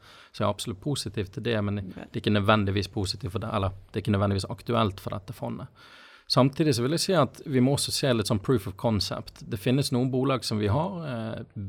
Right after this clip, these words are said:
Speaker 1: B Y D är ett gott exempel som egentligen är ganska bra exponerat mot elbilmarknaden. Men det som gör det mer intressant för mig är att det är väldigt exponerat mot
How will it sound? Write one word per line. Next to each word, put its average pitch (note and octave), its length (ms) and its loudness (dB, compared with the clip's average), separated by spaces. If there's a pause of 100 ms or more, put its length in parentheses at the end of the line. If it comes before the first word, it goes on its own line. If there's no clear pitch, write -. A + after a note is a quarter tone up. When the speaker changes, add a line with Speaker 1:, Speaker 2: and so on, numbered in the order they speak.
(420)
Speaker 1:
B - 60 2 (220)
Y G2+ 40 2
D G#2 280 2
är G#2 100 0
ett G2 120 -6
gott A2 220 -2
exempel A2+ 420 -2
som A2+ 120 -2
egentligen G2+ 240 -2
är G#2+ 40 -2
ganska G2+ 220 -4
bra G#2 200 0
exponerat G2+ 440 -4
mot - 140 -10
elbilmarknaden. A#2 840 0 (460)
Men A2+ 300 4
det B2+ 120 2
som A2 180 0
gör G#2 140 4
det G#2 60 6
mer A2+ 280 6
intressant G2 380 -2
för A#2 100 -4
mig E3 180 0
är C#3+ 40 2
att G#2 60 -6
det A2+ 100 -2
är G#2 40 2
väldigt G#2 320 2
exponerat G#2 520 -6
mot - 360 -8